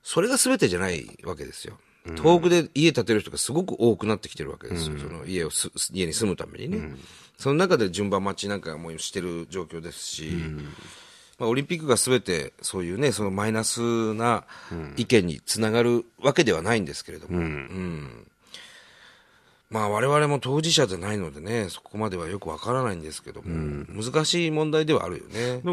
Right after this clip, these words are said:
Speaker 2: ら実際この納期の緩和対策っていうのはないんですかね。
Speaker 1: うん。
Speaker 2: この辺僕もちょっとわからないんですけど。
Speaker 1: 納期も何もさ、材料がなかったら建物できないじゃない？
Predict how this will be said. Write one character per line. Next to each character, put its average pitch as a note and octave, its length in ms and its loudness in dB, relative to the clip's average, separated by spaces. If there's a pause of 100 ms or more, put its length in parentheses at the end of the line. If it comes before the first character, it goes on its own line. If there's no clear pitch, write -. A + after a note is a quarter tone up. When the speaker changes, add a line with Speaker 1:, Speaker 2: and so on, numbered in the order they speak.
Speaker 2:
ら - 40 0
実 A2+ 160 -4 (240)
際 F3 140 -4
こ E3+ 120 -2
の D3+ 680 2
納 D3+ 260 2
期 A2 160 -2
の F2+ 160 -2
緩 G#2 560 -2
和 G2 80 -2 (100)
対 G2+ 260 -2
策 F#2 420 -2
っ - 20 -6 (160)
て A2 80 -2
い G#2 240 2
う G2+ 80 -2
の D2+ 140 -2
は C2 80 -6
な G2 360 -2
い C#3+ 80 0
ん C#2+ 220 -6
で C2 140 -10
す - 200 -20
か - 140 -12
ね。 D#2 160 -12
Speaker 1:
う F2+ 460 -2
ん。 - 20 -10
Speaker 2:
こ F#2+ 120 -12
の A#2 80 -6
辺 E2 200 -4
僕 F#2 220 -6
も F2 100 -4
ち - 0 -
ょ - 40 -10 (500)
っ - 20 -20
と E2 100 -4
わ D2 140 -2
か F#2+ 120 -4
ら G2+ 100 2
な F2 120 0
い D2 40 -4
ん B1+ 80 -10
で - 100 -12
す - 100 -12
け - 120 -16
ど。 E2 100 -8 (400)
Speaker 1:
納 B3 220 10
期 F3+ 100 0
も G2+ 800 6
何 G#2 180 0
も E2+ 180 -4
さ、 E2 300 -2 (400)
材 F#3+ 240 6
料 C4 160 8
が D3+ 80 12
な G2+ 140 4
か E2 80 -4
っ E2 40 -6
た D#2 140 -10
ら D#2 140 -6
建 - 300 -6
物 A2 140 2
で F2 140 -4
き G2+ 80 -8
な D#2+ 100 -4
い C2 60 -12
じ - 60 -16
ゃ - 20 -14
な F#2 80 -10
い？ F3+ 100 -14